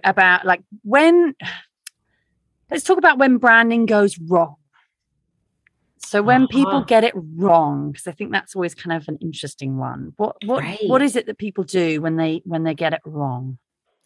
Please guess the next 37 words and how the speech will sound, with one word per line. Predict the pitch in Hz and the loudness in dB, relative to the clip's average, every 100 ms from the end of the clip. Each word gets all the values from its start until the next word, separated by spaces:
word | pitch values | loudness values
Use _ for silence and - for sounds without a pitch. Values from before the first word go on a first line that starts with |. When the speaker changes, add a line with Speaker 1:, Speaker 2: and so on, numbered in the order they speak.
| _ _ _ _ | _ _ _ _
Speaker 1:
do | 147 | -16
you | |
think? | - 339 | -10 -8
Speaker 2:
Yeah, | 339 349 | -4 -4
so, | 311 - 277 262 262 | -2 0 4 4 2
you | 262 247 | 4 6
know, | 233 214 220 | 6 4 2
I | 247 269 | 2 2
talk | 302 233 214 214 | 2 0 0 -2
to | 208 | -6
actors | - 190 190 175 | -4 -6 -6 -10
all | - 196 180 | -6 -2 -2
the | 185 | -4
time, | 185 180 180 190 | -2 0 0 0
and | 185 | 0
I | 156 170 | 0 0
always | 160 170 170 | 2 2 2
offer, | - 170 160 185 170 160 147 - _ | -2 -2 -2 -2 0 -2 -8 -18 _
you | 180 | -4
know, | 165 151 | -2 0
I'll | 165 170 | 0 0
look | 156 | -2
at | 160 - - | -4 -10 -10
people's, | 175 - 170 160 156 147 - _ 254 | -8 -4 -2 -2 -4 -8 -14 _ -8
you | 170 | -6
know, | 156 143 | -6 -6
website | 165 156 - 165 | -6 -6 -6 -4
real | 180 208 | 0 0
quick | 208 285 269 269 | 2 4 4 4
and | 254 | 2
just | 185 175 | -2 -2
give | 196 175 | -2 0
a | 175 | -2
first | - 180 175 | 0 -2 -2
impression | 170 - 160 165 220 | -6 -6 -6 -4 -4
of | 226 240 | 0 2
it. | 277 302 294 - | 4 2 0 -10